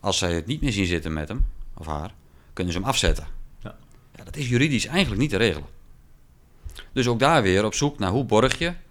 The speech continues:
Speaker 1: aan de harde kant
Speaker 2: Ja.
Speaker 1: wat je eigenlijk wil bereiken. Dus er is in de jaren zeventig een vereniging werknemersbelangen opgericht,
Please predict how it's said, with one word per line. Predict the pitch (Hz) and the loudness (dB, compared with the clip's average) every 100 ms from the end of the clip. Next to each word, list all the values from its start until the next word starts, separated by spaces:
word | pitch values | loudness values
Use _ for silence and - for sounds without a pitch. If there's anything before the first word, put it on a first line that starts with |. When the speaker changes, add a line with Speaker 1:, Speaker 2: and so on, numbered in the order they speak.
| - | -12
Speaker 1:
aan | 92 | -6
de | 82 | 0
harde | 90 131 | 2 2
kant | 120 101 - - - | 4 2 2 -6 -12
Speaker 2:
Ja. | - 117 - | -8 -8 -4
Speaker 1:
wat | 98 | -6
je | 87 | 0
eigenlijk | 107 123 120 | 0 0 0
wil | 135 | 0
bereiken. | 123 135 98 78 78 - - - - - - - | 2 2 2 -2 -10 -16 -20 -20 -20 -20 -20 -10
Dus | - 92 | -4 -2
er | 101 | 0
is | 95 - | 0 -2
in | 98 | -2
de | 95 | 2
jaren | 95 87 | 2 2
zeventig | - 90 82 80 85 | 2 0 0 -2 -4
een | |
vereniging | 85 90 87 80 80 | 0 0 0 -2 0
werknemersbelangen | 92 104 117 113 110 107 110 104 | 0 0 2 2 4 4 4 2
opgericht, | 98 110 117 139 | -4 -4 -6 -6